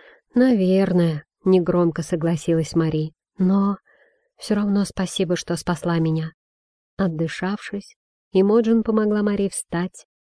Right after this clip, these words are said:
и огляделась. По эту сторону стены раскинулся город с разноцветными домиками, черепичными крышами и высокими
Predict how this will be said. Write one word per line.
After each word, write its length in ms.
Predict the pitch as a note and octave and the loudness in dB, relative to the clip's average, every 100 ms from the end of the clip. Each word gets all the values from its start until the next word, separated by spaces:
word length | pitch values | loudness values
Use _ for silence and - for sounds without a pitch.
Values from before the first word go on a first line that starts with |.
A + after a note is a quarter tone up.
| - | -2
и 120 | F#3+ | 0
огляделась. 840 | F#3 E3 E3+ D3+ D#3 D#3 D3 - _ _ _ _ _ _ | 2 0 0 0 -4 -6 -10 -14 _ _ _ _ _ _
По 80 | F3+ | 0
эту 260 | F#3+ F#3+ G#3 | 0 0 -2
сторону 480 | - G3+ G3+ G3+ | 0 0 4 2
стены 440 | F#3+ - F3+ F#3 G3 | 2 0 2 4 4
раскинулся 760 | F#3 F3+ - F#3+ F#3 F3 - | 0 -2 0 2 2 0 -2
город 460 | D#3 D#3+ F3 F#3 F#3 - _ _ _ | -2 0 0 0 -4 -10 _ _ _
с 120 | - | -4
разноцветными 840 | E3 D#3 D#3+ D#3 - E3+ E3+ D#3+ D#3 | 0 2 2 0 0 -2 2 2 2
домиками, 720 | C#3 D#3+ F3+ F#3 - E3+ F3 _ - | 0 2 2 0 -2 -4 -6 _ -8
черепичными 760 | - F#3+ - B3 - - D3+ | 0 0 0 -2 -2 -2 -2
крышами 760 | D3+ - E3 F#3 - - F3+ F#3 _ _ | -4 -6 -4 -2 -4 -4 -4 -6 _ _
и 100 | F3+ | -4
высокими 800 | D3+ D3 - F3 G3 - G3+ | -2 -4 -6 -4 -6 -4 -6